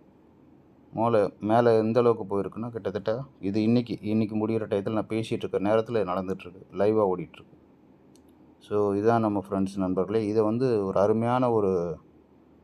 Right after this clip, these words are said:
சார்ட்டு. இது என்ன சார்ட்டுங்கிறத நான் அடுத்த வீடியோக்களில் சொல்றேன். just இதை ஒரு பார்வை பார்த்துக்குங்க.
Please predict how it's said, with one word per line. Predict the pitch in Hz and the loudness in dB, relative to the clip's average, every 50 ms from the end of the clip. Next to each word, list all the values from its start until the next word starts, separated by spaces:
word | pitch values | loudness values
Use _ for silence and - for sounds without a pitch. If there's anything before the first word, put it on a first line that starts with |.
| _ _ - - | _ _ -4 0
சார்ட்டு. | 104 98 95 92 - 113 117 - - - | 2 2 2 0 -2 -6 -6 -6 -8 -8
இது | - 98 98 98 | -6 -2 0 0
என்ன | 98 104 110 120 123 120 117 117 110 110 107 101 98 98 | 2 2 2 0 0 2 2 2 2 2 0 -2 -2 0
சார்ட்டுங்கிறத | - 104 104 104 101 110 104 104 104 107 117 113 | 2 2 2 2 0 -2 -2 0 0 0 0 0
நான் | 113 104 98 95 | 0 -2 -2 -4
அடுத்த | 87 87 85 87 95 104 101 - 104 | -4 -4 -4 -4 -4 -4 -4 -4 -2
வீடியோக்களில் | 95 98 101 98 101 98 95 - 87 85 80 | -2 -2 0 0 -2 -2 -2 -4 -6 -6 -6
சொல்றேன். | - - - 80 - - 90 104 - - - _ _ _ _ _ - _ _ _ _ - _ _ _ _ | -8 -12 -20 -20 -16 -14 -14 -14 -14 -16 -20 _ _ _ _ _ -20 _ _ _ _ -20 _ _ _ _
just | - 104 98 - - | -4 -4 -4 -2 0
இதை | 117 107 107 | 2 2 4
ஒரு | 101 98 95 | 4 4 2
பார்வை | - - 98 98 101 98 92 82 - | 2 2 4 4 4 4 2 0 -2
பார்த்துக்குங்க. | 85 82 - - - - 85 | -4 -4 -6 -10 -14 -12 -12